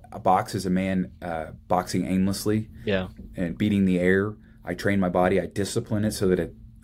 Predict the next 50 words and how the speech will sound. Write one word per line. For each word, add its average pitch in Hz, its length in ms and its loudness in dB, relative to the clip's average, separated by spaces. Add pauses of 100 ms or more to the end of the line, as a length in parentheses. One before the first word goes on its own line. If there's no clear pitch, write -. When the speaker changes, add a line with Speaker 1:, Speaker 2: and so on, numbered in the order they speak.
(120)
Speaker 1:
I 90 180 -4
might 92 200 2
not 90 180 -2
be 101 100 0
disqualified 95 680 2
from 90 120 -4
the 87 60 -4
prize." 95 520 0 (460)
Speaker 2:
Yeah. 95 240 -6
Speaker 1:
Depending 113 300 4
on 107 120 4
whether 110 160 4
you 107 120 2
take 107 260 0
Hebrews 107 460 0
as 98 140 0
Paul's 107 320 4
letter 104 300 4
or 101 60 0
not, 107 340 2 (220)
I, 90 260 0
I - 40 2
tend 107 240 2
to, 92 140 4 (720)
<sighs> - 0 -
man, - 380 -8 (180)
Speaker 2:
I 85 40 -4
tend 117 220 -4
Speaker 1:
I, 113 40 -4
I - 20 0
Speaker 2:
to - 60 -2
Speaker 1:
go 101 60 2
Speaker 2:
do, 92 40 0
Speaker 1:
back 101 160 2
and 113 140 -2
forth 98 180 0
Speaker 2:
I, 120 40 2 (100)
Speaker 1:
on 131 60 0
Speaker 2:
I, 127 100 0
I 127 40 -4
tend 135 240 -6
to 127 60 -4
lean 127 240 -6
towards 127 360 -2
Luke. 147 400 2
I'm 107 140 -8
not 95 200 -4
gonna 113 100 0
Speaker 1:
Yeah. 120 100 6
Speaker 2:
lie. 143 260 -2